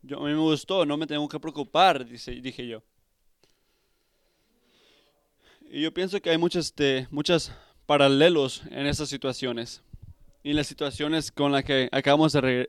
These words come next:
leer en Primero de Juan dos. Porque en el versículo uno, si ves conmigo, iglesia, Juan identifica un escena-, un, este, escenario que él quiere evadir.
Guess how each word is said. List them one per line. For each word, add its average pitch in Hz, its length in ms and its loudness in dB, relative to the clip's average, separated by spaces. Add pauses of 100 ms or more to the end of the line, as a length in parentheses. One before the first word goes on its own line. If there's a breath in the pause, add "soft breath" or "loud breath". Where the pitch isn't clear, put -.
leer 135 340 6
en 143 60 2
Primero 127 300 -4
de 131 80 -2
Juan 143 400 -2 (140)
dos. 131 420 -8 (1600)
Porque 147 180 -2
en 156 80 6
el - 20 6
versículo 175 380 6
uno, 185 260 6
si 143 140 0
ves 151 240 6
conmigo, 160 500 2
iglesia, 139 560 -4 (1120)
Juan 156 340 8
identifica 170 800 10
un 170 200 6
escena-, 160 400 4
un, 160 180 4
este, 160 240 2
escenario 156 360 2
que 151 100 0
él 135 60 -2
quiere 147 220 4
evadir. 131 480 4